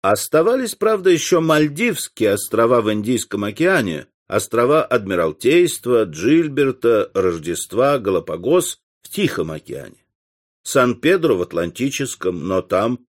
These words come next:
повсюду были наведены справки, не давшие никакого результата, кроме отрицательного.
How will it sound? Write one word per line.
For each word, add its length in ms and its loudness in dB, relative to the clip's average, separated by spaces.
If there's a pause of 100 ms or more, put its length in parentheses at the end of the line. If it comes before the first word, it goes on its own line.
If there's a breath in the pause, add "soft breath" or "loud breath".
(120)
повсюду 500 0
были 380 0 (180)
наведены 520 2
справки, 520 -2
не 200 -4
давшие 380 -2
никакого 460 -2
результата, 540 0
кроме 300 -4
отрицательного. 920 -6